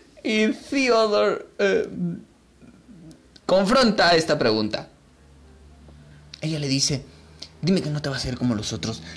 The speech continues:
dime que te vas a quedar, dime que esto, eh, es, es con algún compromiso, por favor, dímelo, dímelo". Y, abro paréntesis,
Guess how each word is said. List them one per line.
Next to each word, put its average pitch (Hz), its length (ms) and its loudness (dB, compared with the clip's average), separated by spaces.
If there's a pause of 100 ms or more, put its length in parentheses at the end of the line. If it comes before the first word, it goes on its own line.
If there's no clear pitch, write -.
(100)
dime 190 180 2
que 156 100 -2
te 127 120 -4
vas 110 180 -4
a - 40 -14
quedar, 123 300 -6 (240)
dime 175 200 0
que 139 100 -4
esto, 135 280 -6 (320)
eh, - 580 -8
es, - 420 0 (120)
es - 240 -8
con 135 220 -2
algún 127 260 0
compromiso, 123 680 -4 (240)
por - 100 -12
favor, - 420 -10
dímelo, - 360 -8 (140)
dímelo". - 1160 -16
Y, - 260 -6 (1000)
abro 127 240 0
paréntesis, 104 640 -6